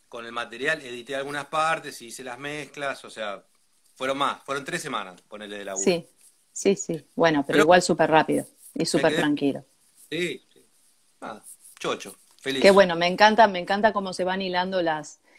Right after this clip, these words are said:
Speaker 2: eh, las músicas que son,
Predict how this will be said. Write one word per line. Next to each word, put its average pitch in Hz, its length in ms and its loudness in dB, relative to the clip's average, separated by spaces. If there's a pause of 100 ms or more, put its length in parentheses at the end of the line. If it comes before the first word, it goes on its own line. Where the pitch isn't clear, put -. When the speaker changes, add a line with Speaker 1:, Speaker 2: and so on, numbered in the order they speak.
(400)
Speaker 2:
eh, 165 460 6 (440)
las 160 220 2
músicas 202 520 4
que 175 140 4
son, 180 680 0